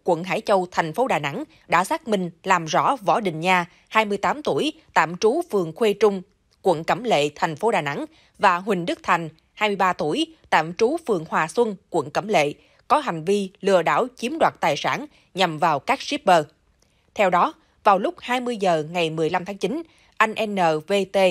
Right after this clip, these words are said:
tên viết tắt là shipper tự do, vào trang Shipper Đà Nẵng, nhận chuyển đơn hàng từ đường Nguyễn Chí Thanh đến đường Nguyễn Phước Lan.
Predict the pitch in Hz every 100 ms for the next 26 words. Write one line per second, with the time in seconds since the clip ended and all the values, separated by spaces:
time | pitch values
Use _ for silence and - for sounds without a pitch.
0 | 165 _ 196 175 269 - 349 _ _ _
1 | 196 185 185 330 - 214 190 151 156 196
2 | 185 180 _ _ 208 190 190 214 208 202
3 | - 320 - 214 190 175 156 151 254 320
4 | _ _ - 190 160 185 185 233 254 220
5 | 202 190 165 151 - 190 170 175 160 156
6 | 170 294 262 196 175 _ - 190 294 214
7 | 160 143 156 143 - 294 240 180